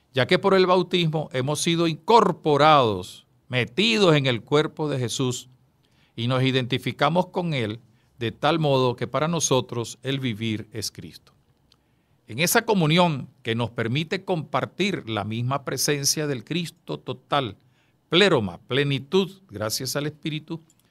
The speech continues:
todo lo que nos pertenece y distingue se articula a favor de la unidad. Una iglesia que vive y actúa con un estilo eucarístico en todo, porque vive con los mismos sentimientos de su Señor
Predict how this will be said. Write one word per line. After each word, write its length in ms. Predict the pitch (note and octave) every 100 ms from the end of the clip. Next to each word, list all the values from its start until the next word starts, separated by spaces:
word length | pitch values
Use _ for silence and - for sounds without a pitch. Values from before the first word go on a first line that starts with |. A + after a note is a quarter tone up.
| _ _ _
todo 220 | - G3 G#3+
lo 120 | G3+
que 120 | F3
nos 140 | D3
pertenece 640 | - C3 - B2+ F3 - D3
y 40 |
distingue 600 | D3 E3 D#3 B2 A2 A#2 - _ _
se 240 | - C#3
articula 720 | B2 - B2+ - D3 D3 D3 - _
a 120 | - A#2+
favor 500 | A2 G#2 A#2+ A#2+ B2
de 160 | A2 B2
la 120 | A#2
unidad. 380 | G2 F#2 E2+ D#2+ - _ _ _ _ _ _ _ _ _
Una 180 | C#3 G#3+
iglesia 500 | G3 G3 F3+ D3 -
que 160 | B2+
vive 340 | B2 G3+ G3 F3
y 100 | C#3
actúa 580 | G#2+ - F#3 F3+ G#2+ - _
con 200 | - G2
un 140 | G#2 C#3
estilo 340 | - D#3 D#3+
eucarístico 640 | D#3 B2+ C3+ C3+ - -
en 120 | A#2 F#2+
todo, 400 | F3+ F3+ A2+ - _ _ _ _ _
porque 280 | A2+ G2 A2
vive 280 | A2+ C3+ D#3+
con 120 | D#3
los 120 | C3+
mismos 280 | C3 D3 C#3+
sentimientos 680 | C#3 C3 A#2+ B2+ C3+ C#3 C3
de 100 | A#2+
su 140 | C3
Señor 500 | - A2+ C3+ F#3+ G3